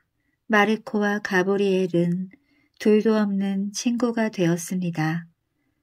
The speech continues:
그러던 어느 날 유명한 과학자 리페르시에이 교수가 베네치아를 방문했어요. 사람들은 교수가 가지고 온 망원경을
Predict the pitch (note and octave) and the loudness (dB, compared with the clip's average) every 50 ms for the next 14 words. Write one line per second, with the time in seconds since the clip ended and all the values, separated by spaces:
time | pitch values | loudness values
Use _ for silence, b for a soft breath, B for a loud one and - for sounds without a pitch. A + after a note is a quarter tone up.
0 | _ - - - - - A3+ G#3+ A3 G#3+ G#3+ G#3+ G#3+ G#3 G#3 G3+ G3+ - - F#3 | _ -20 -20 -14 -4 -2 0 2 2 2 0 0 0 0 0 -2 -4 -4 -4 -2
1 | F3+ F3 F3+ F#3 F3 D#3+ D3+ D#3+ F#3+ G#3 - _ _ _ _ _ - - - - | -2 0 0 0 0 0 0 -2 -2 -6 -10 _ _ _ _ _ -20 -20 -20 -20
2 | - - _ - G#3 G#3 A3 A3 A3 A3+ A3+ A3 A3 A3 G#3+ G#3+ G#3+ G#3 - G3+ | -20 -20 _ -4 0 2 2 4 4 4 4 4 2 2 0 0 -2 -2 0 0
3 | F#3+ F#3+ G3 G3 - _ _ - - F#3 F#3 F#3 F#3 F#3+ G3 G3+ b b b b | 2 2 0 -2 -8 _ _ -4 -2 0 0 0 -2 -4 -6 -8 b b b b
4 | b - G3 G3+ G3+ G3 - G#3+ A3 A3 A3 A3 G#3 - - G#3 G3 G3 G3 G3 | b 0 2 2 2 2 0 -2 0 0 0 0 -2 -2 -2 0 0 2 0 0
5 | G3 - - F3 E3+ E3+ - F#3+ F3+ - C#3+ D3+ F#3+ G#3 - _ _ b b b | 0 2 2 2 2 2 0 -2 0 0 0 -2 -2 -4 -8 _ _ b b b
6 | b b b b _ - G#3 G3 G3 G3+ A3 A3+ A3+ - - - A3 G#3+ G#3 G3+ | b b b b _ 0 2 2 4 4 2 2 0 -2 -2 -2 0 0 2 2
7 | F3 D#3 D3+ D3+ F3 E3+ E3+ F3 F3+ F3 F3+ F3 E3+ - - E3+ D#3 D3 D3+ E3 | 2 2 2 2 2 2 2 2 2 0 -2 -4 -6 -6 -4 -2 0 2 2 0
8 | F3+ F#3+ - - _ _ _ _ _ _ _ _ _ _ _ _ _ - - A#3 | -2 -4 -10 -20 _ _ _ _ _ _ _ _ _ _ _ _ _ -4 0 0
9 | A3+ A3+ A3+ A3+ A3+ A3 A3+ G#3+ G#3+ G#3+ G#3+ G#3+ G#3+ G#3 G#3 - G3 F#3+ F#3+ - | 2 4 4 2 2 2 2 2 2 0 0 0 -2 -2 0 0 0 0 2 0
10 | G#3 G3 G3+ G3 G3 G3 G3 G3 F#3 F3 E3+ - F#3+ F3+ F#3 F#3 F3+ F3+ F3+ F3+ | -2 0 0 0 0 0 0 0 -2 -2 0 0 -2 0 0 0 0 0 -2 -2
11 | F#3 F3+ F3+ E3+ E3 E3+ F#3 F#3+ G3 F#3+ F#3 F#3 F3 E3+ E3 E3 E3 E3+ E3+ F3+ | -2 0 0 0 2 2 2 0 0 0 0 0 2 2 2 2 2 2 0 -2
12 | F3+ | -4